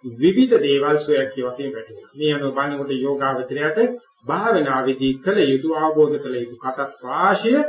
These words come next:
තමන් වශයෙන්ම මෙතෙක් කළා වූ අත්දැකීම් වල අනුසාරයෙන් ආලෝකයෙන් ඉදිරියක් බලන්න පුළුවන්. මේ අනුව කල්පනා කරලා බලනකොට මේ සම්පජාන්‍ය පිළිබඳව දැනගත යුතු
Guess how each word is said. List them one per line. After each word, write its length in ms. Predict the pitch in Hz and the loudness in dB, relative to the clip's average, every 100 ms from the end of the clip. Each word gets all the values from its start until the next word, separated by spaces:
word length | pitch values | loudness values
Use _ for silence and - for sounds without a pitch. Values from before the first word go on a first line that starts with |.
| - - _ | -4 -14 _
තමන් 320 | 147 151 165 156 | -6 -2 0 0
වශයෙන්ම 520 | 131 135 165 160 160 160 | 0 -2 0 0 2 0
මෙතෙක් 320 | 151 151 165 | 0 0 -4
කළා 340 | - 147 147 135 | -4 -6 -2 -2
වූ 200 | 135 - - _ _ _ _ _ _ - | -2 -4 -10 _ _ _ _ _ _ -12
අත්දැකීම් 520 | 139 151 135 135 127 | -4 -2 -2 -2 -2
වල 180 | 120 117 113 _ _ _ _ - | -2 -6 -10 _ _ _ _ -6
අනුසාරයෙන් 680 | 196 226 214 202 190 185 185 | 4 4 4 2 4 2 0
ආලෝකයෙන් 600 | 185 175 180 175 175 170 170 | -4 0 4 4 4 -2 -4
ඉදිරියක් 400 | 165 156 156 156 | -4 -2 -2 -2
බලන්න 280 | 135 131 147 | -2 -4 -2
පුළුවන්. 320 | 147 104 101 _ _ _ _ _ _ _ | -4 -6 -8 _ _ _ _ _ _ _
මේ 160 | 196 226 | 0 2
අනුව 220 | 196 196 | 4 2
කල්පනා 420 | 185 170 170 160 151 | 2 2 2 0 0
කරලා 260 | 151 135 | 0 -2
බලනකොට 380 | 143 160 180 214 | -2 -2 -2 -2
මේ 160 | 190 180 | 0 0
සම්පජාන්‍ය 600 | 170 180 175 156 151 143 | 0 -2 0 0 0 -2
පිළිබඳව 540 | 135 139 160 180 196 214 - - - | -4 -4 0 0 2 2 0 -10 -10
දැනගත 440 | 151 165 151 147 | -6 -2 0 -2
යුතු 280 | 147 143 | -2 -2